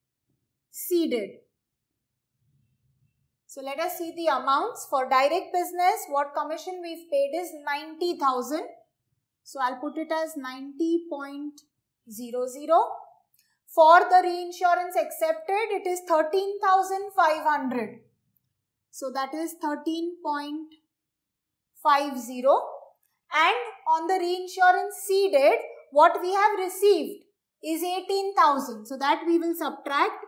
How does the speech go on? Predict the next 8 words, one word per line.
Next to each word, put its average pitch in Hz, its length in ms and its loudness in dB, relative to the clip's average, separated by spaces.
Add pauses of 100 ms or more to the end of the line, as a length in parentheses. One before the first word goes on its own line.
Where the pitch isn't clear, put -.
(100)
eighteen 339 560 2
point 294 400 -4
zero 254 380 -4
zero. 214 300 -8 (1600)
Let 254 200 -4
us 294 180 -2
calculate 311 640 -2
this. 370 460 0